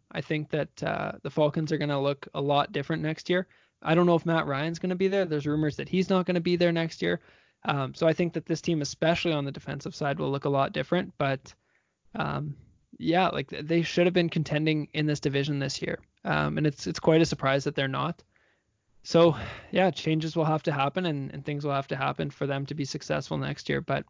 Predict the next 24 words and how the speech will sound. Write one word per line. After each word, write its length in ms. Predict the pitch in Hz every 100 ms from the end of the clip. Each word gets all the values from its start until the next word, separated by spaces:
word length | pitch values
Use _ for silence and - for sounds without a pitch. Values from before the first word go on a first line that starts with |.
| -
I 60 |
think 240 | 139 151 151
it's, 340 | 143 - -
it's 160 | - 151
over 240 | 151 147
this 260 | 139 139 151
year. 220 | 151 147 _ _ _ _ _ _ -
Um, 420 | 147 147 135 147 - _ _ _ _ _
unfortunately, 540 | 175 151 165 165 190 180
another 340 | 156 170 180
team 240 | 170 170
that 100 | 160
it 80 | 151
looks 220 | 139 147
like 120 | 160 151
it's 140 | 143
over 240 | 147 151
for 220 | 147 151 143
this 240 | 143 156
year 80 | 160
is 80 | 147
the 80 |
Carolina 420 | 139 143 143 143 143
Panthers. 520 | 139 143 151 -